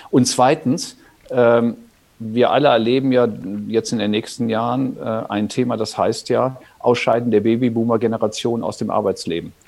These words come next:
Das heißt, du musst dich als Arbeitgeber attraktiv, attraktiver denn je darstellen. Und da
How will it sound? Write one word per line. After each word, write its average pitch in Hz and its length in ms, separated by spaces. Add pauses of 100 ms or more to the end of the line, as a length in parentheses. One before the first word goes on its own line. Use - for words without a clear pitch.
(160)
Das - 180
heißt, 156 220
du 127 60
musst 135 180
dich 127 160
als 101 140
Arbeitgeber 127 720 (260)
attraktiv, 131 760
attraktiver 147 560
denn 113 200
je 135 140
darstellen. - 640 (400)
Und 110 440
da 143 320